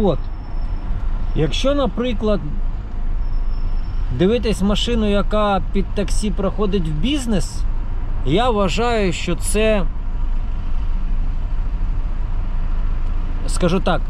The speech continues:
недальновідно. Ти катаєш стандарт, комфорт і просто бізнес. Та ні.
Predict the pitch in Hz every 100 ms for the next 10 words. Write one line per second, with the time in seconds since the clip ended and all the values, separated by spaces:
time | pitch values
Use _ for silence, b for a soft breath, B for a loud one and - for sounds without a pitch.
0 | 135 196 180 214 214 214 185 147 113 -
1 | 110 - - - - - - - - -
2 | - - - - - - - - - -
3 | - - 226 226 196 240 240 226 196 -
4 | - 226 220 233 240 214 220 220 196 240
5 | 262 254 - - - - - - - -
6 | 170 175 226 - - 208 170 240 208 -
7 | 139 - - - - - - - - -
8 | - - - - - - - - 202 208
9 | 185